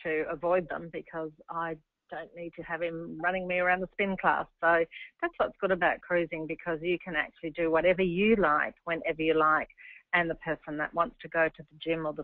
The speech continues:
spa can, um, play in those areas. So one of the questions has been, what sort of a cabin is right for you? The top, uh, cabin here that we're showing, and this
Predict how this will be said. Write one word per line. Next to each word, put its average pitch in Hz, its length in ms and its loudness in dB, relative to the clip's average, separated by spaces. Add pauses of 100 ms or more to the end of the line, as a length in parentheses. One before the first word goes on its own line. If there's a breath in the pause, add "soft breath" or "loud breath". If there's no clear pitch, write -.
(120)
spa 151 340 0 (100)
can, 156 340 -8 (120)
um, 156 360 -4 (600 soft breath)
play 190 260 6
in 170 120 4
those 165 260 4
areas. 165 500 8 (680 loud breath)
So 196 200 8
one 226 160 8
of 277 60 2
the 320 80 -4
questions 240 640 -2
has 202 160 -16
been, 175 280 -2
what 185 280 0
sort 185 100 -4
of 175 80 -4
a 175 60 -4 (200)
cabin 170 360 -4
is 160 160 -8
right 156 220 0 (100)
for 165 80 -6
you? 160 300 -4 (440 loud breath)
The 196 80 -2 (160)
top, 247 240 4 (320)
uh, 175 280 4 (420)
cabin 180 320 -4 (160)
here 220 220 2
that 165 140 0
we're 170 100 0
showing, 170 420 0
and 180 100 -6
this 214 80 -6